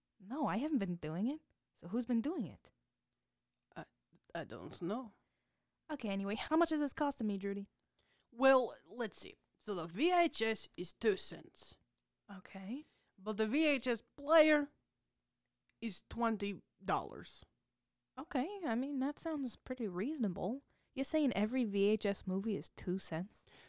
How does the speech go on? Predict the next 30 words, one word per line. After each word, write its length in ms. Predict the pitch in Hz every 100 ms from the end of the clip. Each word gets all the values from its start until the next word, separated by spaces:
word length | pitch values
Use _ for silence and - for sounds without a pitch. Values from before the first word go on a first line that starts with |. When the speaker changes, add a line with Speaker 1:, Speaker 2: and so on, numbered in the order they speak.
| _
Speaker 2:
Correct. 380 | - 240 208 -
But 180 | 214 240
if 120 | 277 -
you 80 |
get 240 | 233 302 202
them 160 | 262
together, 460 | 220 190 185 254 320 480 - _ _ _ _
we 140 | 233 208
have 220 | 196 190
deal 280 | 240 294 285
of 120 | 214
a 60 | 190
million 420 | 190 202 196 185
dollars. 420 | 165 - - - - _ 170
Speaker 1:
Wow. 760 | 170 170 202 247 254 196 147 165 - _ -
A 60 | 180
million 400 | 180 226 254 196
dollars? 440 | 190 226 226 - _ _ _ _ _ -
Is 160 | 214
it 80 | 196
just 200 | 208 208
one 280 | 165 175 214
V 140 | 208
H 180 | 202 202
S 180 | 185 190
tape 240 | - 247 -
that 140 | 175
comes 300 | - 185 196 -
with 180 | 208
it? 120 | 269